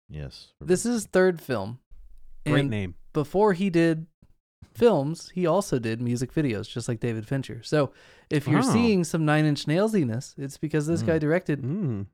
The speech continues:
Speaker 2: music videos for bands like Monster Magnet.
Speaker 3: Dude, does Nine
Speaker 1: Okay.
Speaker 3: Inch Nails have, like, like, like, super awesome, stellar videos or something?
Speaker 1: Their videos are pretty, uh, grungy.
Speaker 3: Like, are they known for their,
Speaker 1: Yes.
Speaker 3: their good quality videos?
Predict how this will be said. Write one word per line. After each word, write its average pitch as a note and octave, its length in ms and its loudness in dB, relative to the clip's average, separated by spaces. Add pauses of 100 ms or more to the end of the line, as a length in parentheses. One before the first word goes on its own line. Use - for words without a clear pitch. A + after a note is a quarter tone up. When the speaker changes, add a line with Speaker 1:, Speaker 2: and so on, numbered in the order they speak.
(220)
Speaker 2:
music G#3+ 280 2
videos C#3+ 300 0
for C#3+ 100 -2
bands D3 280 0
like E3 180 0
Monster C#3+ 420 0
Magnet. B2 420 2
Speaker 3:
Dude, C3+ 140 -8
does D3+ 260 2
Nine D#3 300 2
Speaker 1:
Okay. C#4+ 80 4
Speaker 3:
Inch C#3 180 0
Nails E3 380 2
have, C#3+ 220 0
like, A#2 360 0 (260)
like, A2+ 200 -2 (760)
like, A#2+ 200 -4
super A#2 440 -2
awesome, A2 400 -2
stellar G#2+ 540 -2
videos G#2+ 560 -2
or A2+ 40 -2
something? B2 260 -2
Speaker 1:
Their B2+ 140 4
videos A#2 520 6
are F2+ 180 2 (100)
pretty, E2 580 -2 (460)
uh, D2 380 -2
grungy. D2+ 520 -2
Speaker 3:
Like, B2 180 0
are C3 100 2
they B2+ 140 0
known A#2 380 0
for C3+ 240 0
their, C3+ 260 0
Speaker 1:
Yes. D#2+ 280 -2
Speaker 3:
their C3+ 240 0
good C3 240 -2
quality C3+ 440 -2
videos? C#3 560 -2